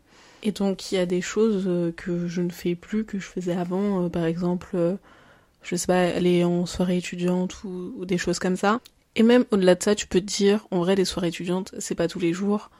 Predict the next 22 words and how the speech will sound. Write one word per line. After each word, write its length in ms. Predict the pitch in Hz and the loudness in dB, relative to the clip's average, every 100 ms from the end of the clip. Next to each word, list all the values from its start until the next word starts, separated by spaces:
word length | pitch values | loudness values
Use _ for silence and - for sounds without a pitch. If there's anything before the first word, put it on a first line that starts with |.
| _ _ - | _ _ -4
On 100 | 185 | -2
se 100 | 180 | 2
voyait 280 | 185 180 | 4 2
quand 140 | 175 190 | 2 2
même 160 | 196 | 0
pour 160 | 202 190 | 0 -2
faire 240 | 185 180 | -2 -2
autre 240 | 185 - 180 | -4 -4 -4
chose 300 | - 190 - | -4 -4 -2
<laughs> 20 | |
qu'aller 220 | 196 202 | 2 4
en 120 | 180 | 2
soirée, 440 | 175 - 175 170 190 | 0 -4 -4 -2 -2
je 60 | |
vous 120 | 185 160 | -2 -4
rassure. 480 | 160 - 220 233 - - - - _ _ - | -4 -4 -2 -2 -4 -20 -20 -20 _ _ 0
Mais, 380 | 180 202 226 269 - _ _ _ 185 | 4 6 6 2 -6 _ _ _ 6
euh, 320 | 185 175 175 | 8 8 6
quand 320 | - 349 - | 2 2 2
on 40 | |
s'est 200 | 208 185 | 2 4
revus, 580 | 180 175 180 180 196 302 | 4 4 2 0 0 0